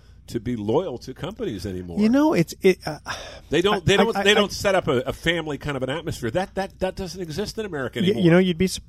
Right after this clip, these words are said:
Speaker 2: believe it or not, you'd be
Speaker 1: Well, it, it
Speaker 2: surprised.
Speaker 1: happens, insert, I shouldn't say
Speaker 2: Y-,
Speaker 1: that.
Speaker 2: yeah,
Speaker 1: It does
Speaker 2: yeah.
Speaker 1: happen, but I'm
Speaker 2: Right.
Speaker 1: just saying it's,
Speaker 2: Yeah.
Speaker 1: it's the exception rather than the norm. And maybe that's been true for, for a good number of years anyway. I just know in broadcasting, it's always been kind of a crazy, uh,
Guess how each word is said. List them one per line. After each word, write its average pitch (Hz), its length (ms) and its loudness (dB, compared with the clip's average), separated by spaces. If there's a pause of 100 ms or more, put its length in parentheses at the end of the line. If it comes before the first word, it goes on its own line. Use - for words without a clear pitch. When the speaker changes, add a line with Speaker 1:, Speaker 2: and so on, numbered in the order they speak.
Speaker 2:
believe 135 340 2
it 196 80 4
or - 20 2
not, 190 160 2
you'd 131 140 0
be 131 100 2
Speaker 1:
Well, - 140 6
it, - 100 -2
it 190 80 4
Speaker 2:
surprised. 165 300 8
Speaker 1:
happens, 151 480 0
insert, 117 420 -8
I 135 120 -2
shouldn't 143 280 -4
say 180 120 0
Speaker 2:
Y-, - 100 0
Speaker 1:
that. 160 60 2
Speaker 2:
yeah, 127 280 6
Speaker 1:
It 123 140 0
does 156 240 2
Speaker 2:
yeah. 139 80 2
Speaker 1:
happen, 95 260 -2
but 135 60 0
I'm 135 80 6
Speaker 2:
Right. 160 80 4
Speaker 1:
just 165 160 2
saying 160 160 0
it's, 120 160 -4
Speaker 2:
Yeah. 117 60 -4
Speaker 1:
it's 156 180 -4
the 131 220 -2
exception 165 760 -4 (420)
rather 123 420 0
than 120 120 -4
the 120 60 -8
norm. 120 340 -4
And 143 140 -6
maybe 254 220 -2
that's 226 180 -6
been 175 160 -8
true 170 260 -6
for, 123 380 -8
for - 160 -10
a 139 40 -8
good 131 200 -8
number 127 200 -6
of 107 80 -8
years 120 300 -2
anyway. 110 480 -6 (460)
I 156 80 2
just 180 200 -2
know 151 120 -2
in 110 80 -4
broadcasting, 113 800 -2 (300)
it's 117 220 -6
always 131 300 0
been 107 180 -8
kind 110 200 -8
of 98 40 -8
a 95 60 -8
crazy, 101 540 -6 (340)
uh, 95 160 -8